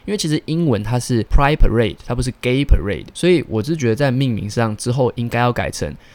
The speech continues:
台北骄傲游行。不论你是不是同志，你是直男的身份也好，或是你是双性恋也好，或是你是各种多元性别的人都可以参加。那我自己感觉，虽然同性婚姻合法化了，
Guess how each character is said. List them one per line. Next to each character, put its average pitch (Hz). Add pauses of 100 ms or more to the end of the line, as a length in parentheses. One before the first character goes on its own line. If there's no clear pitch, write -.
(140)
台 117
北 110
骄 120
傲 117
游 92
行。 - (140)
不 -
论 165
你 98
是 131
不 113
是 117
同 - (120)
志， 101 (300)
你 113
是 165
直 123
男 113
的 113
身 120
份 127
也 104
好， 104
或 131
是 135
你 113
是 113
双 123
性 117
恋 110
也 98
好， -
或 123
是 143
你 123
是 131
各 147
种 82 (100)
多 131
元 110
性 117
别 82 (400)
的 107
人 104
都 123
可 113
以 95
参 -
加。 -
那 196
我 139
自 -
己 131
感 98
觉， 101
虽 175
然 123 (100)
同 117
性 147
婚 123
姻 127
合 104
法 -
化 117
了， 104